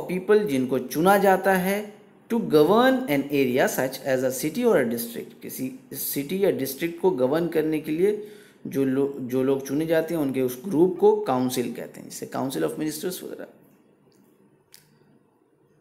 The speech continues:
बार, बार कहते हैं the profession of a barrister, पेशा बैरिस्टर का, वकील का, या a lawyer in a higher court, यानी कि हायर कोर्ट, किसी ऊंची कोर्ट का,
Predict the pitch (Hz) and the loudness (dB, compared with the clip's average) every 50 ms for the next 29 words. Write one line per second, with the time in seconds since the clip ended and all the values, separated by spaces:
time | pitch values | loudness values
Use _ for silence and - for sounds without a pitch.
0 | _ _ - 123 127 135 156 160 170 180 190 185 - - - - - - - _ | _ _ -12 -8 2 4 6 6 8 6 6 4 2 -4 -10 -16 -20 -20 -20 _
1 | - _ _ _ _ _ _ - 127 117 120 143 156 180 185 185 185 170 165 170 | -20 _ _ _ _ _ _ -12 -8 0 2 4 4 4 4 4 2 0 0 0
2 | 175 170 175 175 165 139 - - - 139 139 131 - 156 156 151 - - 185 180 | 0 -2 0 2 0 0 0 -2 -2 -2 -2 0 0 0 0 0 0 -2 -4 -4
3 | - - - - - 127 117 120 123 123 135 143 143 - - 190 196 226 - - | -4 -6 -8 -6 -6 -4 -2 -2 -2 -2 -2 -4 -6 -2 -2 -2 -2 -2 -6 -14
4 | - - - - _ _ _ _ _ _ _ _ _ _ _ _ _ _ _ _ | -18 -20 -20 -20 _ _ _ _ _ _ _ _ _ _ _ _ _ _ _ _
5 | _ _ - 135 135 135 170 170 175 - - 139 139 139 - - 160 151 - 165 | _ _ -2 -2 0 0 -2 -2 -2 0 0 0 0 0 -2 -4 -6 -6 -4 -6
6 | 156 156 151 131 - 139 143 143 143 156 156 151 - - - - _ _ _ _ | -8 -8 -8 -12 -6 -4 -4 -4 -2 -2 -4 -4 -6 -10 -18 -20 _ _ _ _
7 | _ _ _ _ _ - 147 170 185 196 - 156 151 139 135 135 135 151 165 170 | _ _ _ _ _ 2 4 4 6 4 4 2 2 4 4 6 6 6 6 4
8 | 156 151 170 202 247 247 240 - - 120 117 113 110 - - - - - - - | 2 2 0 0 -2 -2 -4 -6 -6 -4 -2 -2 -4 -6 -8 -8 -8 -8 -10 -10
9 | - - - _ _ _ _ _ _ _ _ _ _ - - 131 143 147 - 220 | -16 -20 -20 _ _ _ _ _ _ _ _ _ _ -8 -6 -4 -4 0 0 0
10 | 254 247 170 143 123 123 131 139 135 - - 170 170 165 - - 139 - 135 127 | 0 0 -4 -4 0 2 2 2 2 0 -2 -4 -4 -4 -4 -10 -8 -6 -4 -2
11 | 127 127 127 147 135 143 147 147 147 147 196 214 240 220 - - | -2 -4 -4 -6 -4 0 0 0 0 0 -2 -2 -2 -4 -8 -14